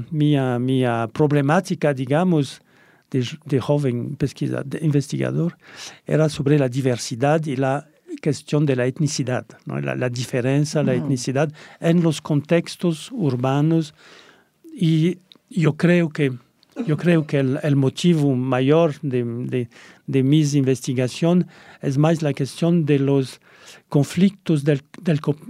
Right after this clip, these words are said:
Speaker 1: cosmopolitismo, que es decir, todas las situaciones complexas, eh, que
Speaker 2: Claro.
Speaker 1: se crean en el mundo son más complicadas para la antropología, para la ciencia social,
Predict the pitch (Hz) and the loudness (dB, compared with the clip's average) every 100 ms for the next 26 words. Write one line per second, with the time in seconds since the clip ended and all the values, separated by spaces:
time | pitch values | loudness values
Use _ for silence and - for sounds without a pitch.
0 | - - - 147 131 127 123 175 180 156 | -8 -6 -2 -4 0 -2 -2 0 0 2
1 | 131 120 - - 143 120 123 - 160 160 | 0 -2 -8 -8 -6 -2 -2 2 2 2
2 | - - - - _ _ - 170 165 156 | -4 -20 -20 -20 _ _ 0 2 2 0
3 | 139 139 - 147 143 131 - 156 147 139 | 0 -2 -2 -4 -4 -4 -2 2 2 0
4 | - 135 - 156 185 - 131 113 - - | -4 -6 0 0 0 -2 -8 -8 -12 -14
5 | 185 147 117 151 - 143 - 170 175 135 | -8 -6 -2 -2 0 -4 0 2 4 2
6 | 127 120 127 156 202 214 214 - _ - | 0 -2 2 4 4 4 2 -2 _ -20
7 | - - _ - 330 - 143 170 180 160 | -20 -20 _ -14 -10 -2 2 2 2 -2
8 | 147 131 180 185 143 147 131 131 131 127 | -4 -2 2 2 0 -4 -2 -2 -2 -2
9 | 123 123 139 117 107 160 156 120 123 120 | -4 -6 -4 -4 0 2 4 2 -2 -4
10 | 120 - 135 123 135 - 151 151 151 | -4 -4 -4 -4 -8 -4 0 0 0